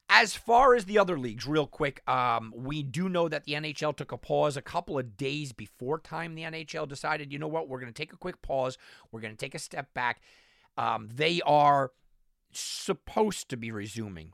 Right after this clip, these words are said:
right after Christmas. We'll see with that. And you gotta remember, in the N H L, what's happening with the N H L is that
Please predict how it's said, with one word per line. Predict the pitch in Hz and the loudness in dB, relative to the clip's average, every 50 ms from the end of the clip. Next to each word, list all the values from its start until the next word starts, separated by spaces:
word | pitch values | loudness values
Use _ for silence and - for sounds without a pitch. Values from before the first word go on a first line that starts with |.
| _ | _
right | - 123 127 143 - 135 143 139 | -12 -4 2 4 6 6 6 4
after | 127 - - 120 | 2 0 -2 -8
Christmas. | - - - 87 - - 82 - - | -8 -6 -6 -6 -6 -8 -14 -16 -16
We'll | 107 113 123 147 190 214 208 | -14 -4 4 6 8 8 8
see | - - - - - 151 143 123 98 | 6 2 -4 -6 -4 -4 -4 -4 -6
with | 101 90 90 98 | -8 -10 -10 -4
that. | 117 110 98 98 - | 0 0 0 0 -2
And | - 120 120 127 | -4 -6 -6 -4
you | 143 165 170 | -4 -2 2
gotta | 196 233 226 214 | 4 4 4 4
remember, | 180 160 151 135 135 135 120 104 90 85 - - | 2 2 0 0 -2 -4 -4 -6 -10 -10 -8 -6
in | 160 196 214 226 | -4 -4 -4 -4
the | 240 226 202 185 | -4 -4 -4 -4
N | 165 160 151 | -4 -4 -4
H | 143 139 123 - - | -4 -6 -6 -6 -4
L, | 120 110 90 80 82 - _ _ _ _ _ _ _ _ _ | -4 -2 -2 -4 -6 -10 _ _ _ _ _ _ _ _ _
what's | 131 131 - | -8 -2 4
happening | - 175 208 - - 175 165 | 6 6 6 6 4 -2 -6
with | 143 131 113 | -6 -6 -6
the | 120 113 | -8 -8
N | 104 101 | -8 -8
H | 95 90 - | -8 -4 -2
L | 185 185 139 | 0 0 0
is | 120 | 0
that | 117 113 | -2 -4